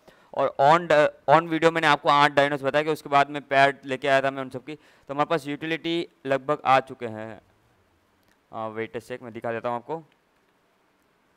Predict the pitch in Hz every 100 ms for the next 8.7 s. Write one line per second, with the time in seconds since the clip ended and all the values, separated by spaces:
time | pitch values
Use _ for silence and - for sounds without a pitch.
0 | _ _ _ _ _ _ _ _ _ _
1 | _ 123 131 160 170 170 165 160 175 143
2 | 151 165 127 127 156 160 143 147 127 92
3 | 135 143 135 135 147 143 147 123 147 180
4 | 175 165 160 165 165 156 147 156 151 123
5 | 120 135 135 131 - 135 147 - _ _
6 | _ - 127 139 143 151 143 131 135 135
7 | 147 143 151 151 147 - 160 156 - 135
8 | 139 123 127 135 131 139 160